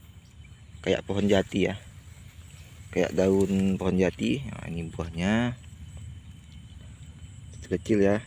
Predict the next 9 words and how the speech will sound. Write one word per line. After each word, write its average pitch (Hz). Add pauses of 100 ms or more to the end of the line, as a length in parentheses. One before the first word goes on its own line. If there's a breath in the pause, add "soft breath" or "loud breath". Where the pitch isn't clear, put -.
(920)
Buah 90
muda. 95 (3500 loud breath)
Dia 98
sangat -
genjah. 90 (1700 loud breath)
Lumayan 90
genjah, 95
ya, 90
ini. 95